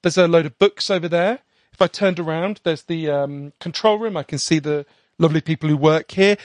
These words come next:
There's a mu-, nice mural on the wall. Uh, there's your phone there. My phone's in my bag. I'm screening all of that out. And I'm, I'm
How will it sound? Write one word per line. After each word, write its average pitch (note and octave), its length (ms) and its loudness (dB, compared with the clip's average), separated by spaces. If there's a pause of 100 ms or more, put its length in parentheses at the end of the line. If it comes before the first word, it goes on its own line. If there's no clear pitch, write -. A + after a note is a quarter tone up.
(200)
There's F3+ 160 2
a E3 160 6
mu-, E3+ 280 0
nice F3 300 0
mural F3 420 2
on D#3+ 120 0
the D3 80 -8
wall. F#3 500 4 (240)
Uh, D#3+ 160 4
there's D3+ 220 -4
your F#3 140 6
phone F3 340 2
there. F#3 180 4
My E3 160 0
phone's D#3+ 320 0
in D3+ 80 -4
my C#3+ 140 2
bag. D#3+ 500 -2 (400)
I'm G3+ 140 0
screening A3 500 2
all B3+ 160 4
of A3+ 80 4
that G3 160 2
out. C#3+ 320 -2 (480)
And F3 80 0
I'm, D#3+ 220 -4 (160)
I'm D3+ 240 -4